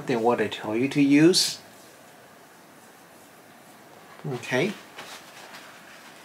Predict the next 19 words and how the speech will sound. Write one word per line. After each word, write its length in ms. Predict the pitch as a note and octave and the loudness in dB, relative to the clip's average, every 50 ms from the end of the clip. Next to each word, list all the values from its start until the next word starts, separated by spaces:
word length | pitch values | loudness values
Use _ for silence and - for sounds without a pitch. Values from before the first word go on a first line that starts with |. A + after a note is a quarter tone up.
| - - - - - - - - - - - - - - - - - - - - - - | -20 -20 -20 -20 -20 -18 -18 -18 -20 -20 -20 -20 -20 -20 -20 -20 -18 -18 -18 -18 -8 0
You're 120 | - G3 | 4 6
supposed 340 | F3 - F#3 E3 - G#3 G#3 | 6 8 8 8 8 6 8
to 80 | - E3 | 8 8
rinse 300 | D#3 D#3+ D#3+ D#3+ D#3+ F3 | 8 8 8 8 8 8
it 80 | D#3 | 10
off, 180 | D#3+ E3+ E3+ - | 10 10 10 10
but 140 | D3 B2+ C3 | 10 10 10
I 20 | |
wanna 240 | C3+ C#3 D3+ D#3 D3+ | 10 10 8 6 4
show 240 | D3+ - - D3 B2 | 4 4 4 4 4
you 220 | A#2+ B2 C3+ C3 C3 - - - - - - | 6 6 4 4 4 0 -12 -18 -20 -12 -6
what 140 | - C#3+ C3+ | -2 -2 0
this 180 | C#3 C#3+ C#3 - | 2 0 0 0
take 240 | - - C#3+ C3+ - | -2 -4 -2 2 2
off 220 | C3+ B2 - C#3+ | 2 2 2 -2
makeup. 480 | C3 A#2+ A2+ A2 G#2+ A2+ A2 - - - - - - - - - - - - - - - - - - - - - - - - - - - - - - - - - - | -6 -6 -6 -6 -4 -4 -6 -6 -6 -10 -16 -20 -20 -20 -20 -20 -20 -20 -20 -20 -20 -20 -20 -20 -20 -20 -20 -20 -20 -20 -20 -20 -20 -20 -20 -20 -20 -20 -20 -8 -2
It 100 | - E3 | 2 6
doesn't 340 | D3 F#3+ F#3+ G#3+ G#3+ G3 E3+ | 8 8 10 10 10 8 8
really 380 | D#3 D#3 D3 D3 D3 D3+ - | 8 8 6 6 4 2 -2